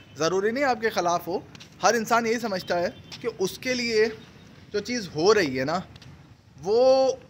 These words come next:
उसके हिसाब से हो तो better है, और अगर उसके हिसाब से ना हो तो गुस्सा आ जाना ज़रूरी है। जैसे हम expect रखते हैं कि हमारे number बहुत अच्छे आ जाएँ, बहुत अच्छे आ जाएँ, लेकिन जब नंबर अच्छे नहीं आते तो गुस्सा आ जाता है। और बाज़ तो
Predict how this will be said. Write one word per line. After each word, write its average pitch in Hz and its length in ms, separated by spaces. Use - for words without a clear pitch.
उसके 254 260
हिसाब 220 300
से 240 140
हो 226 60
तो 220 120
better 135 320
है, 104 80
और 185 200
अगर 226 180
उसके 226 220
हिसाब 220 200
से 214 140
ना 190 100
हो 175 180
तो 190 100
गुस्सा 160 280
आ 170 80
जाना 165 300
ज़रूरी 143 340
है। 165 80
जैसे 156 200
हम 165 120
expect 156 420
रखते 160 200
हैं - 400
कि 160 80
हमारे 160 240
number 156 380
बहुत 160 300
अच्छे 165 240
आ 147 120
जाएँ, 151 300
बहुत 160 240
अच्छे 147 260
आ 139 140
जाएँ, 147 180
लेकिन 151 160
जब 147 100
नंबर 147 240
अच्छे 147 240
नहीं 147 200
आते 135 260
तो 143 80
गुस्सा 135 320
आ 160 80
जाता 147 260
है। 131 140
और 139 80
बाज़ 165 240
तो 170 180